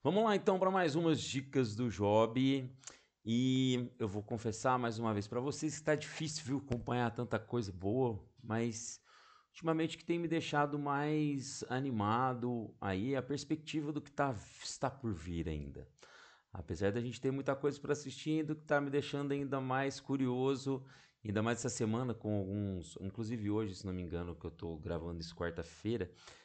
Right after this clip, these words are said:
saiu um, um trailer novo, trailer não, um pôster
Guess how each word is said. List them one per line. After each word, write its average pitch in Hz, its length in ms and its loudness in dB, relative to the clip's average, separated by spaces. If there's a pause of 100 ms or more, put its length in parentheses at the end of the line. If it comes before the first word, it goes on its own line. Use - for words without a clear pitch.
(120)
saiu 104 460 0
um, 92 1120 -2
um 85 220 -10 (500)
trailer 101 600 0
novo, 85 400 -8
trailer 101 400 0
não, 85 300 -4
um 85 240 -8
pôster 82 600 -8